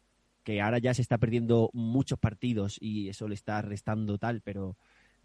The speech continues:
pero venía siendo casi, casi el jugador más importante de los Utah Jazz. Está jugando brutal y es un clásico en infravalorados.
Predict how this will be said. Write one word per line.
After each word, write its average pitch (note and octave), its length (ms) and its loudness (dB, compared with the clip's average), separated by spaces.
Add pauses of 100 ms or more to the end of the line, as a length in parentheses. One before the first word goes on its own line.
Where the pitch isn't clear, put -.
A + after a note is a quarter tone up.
pero F2 240 -6
venía F#2+ 340 -8
siendo A2+ 280 -2
casi, A2+ 280 -4
casi G#2+ 240 -4
el G2+ 40 -2
jugador G2 260 -4
más G#2+ 140 -6
importante G2+ 440 -4
de G2 40 -2
los G2 140 -2
Utah G2+ 180 -4
Jazz. G#2+ 220 -4
Está - 240 -8
jugando G#2 240 0
brutal A#2 320 0
y A#2 80 -2
es G#2+ 100 -4
un A2 120 -6 (120)
clásico A2+ 480 -4
en G#2+ 80 -2
infravalorados. G2+ 760 -4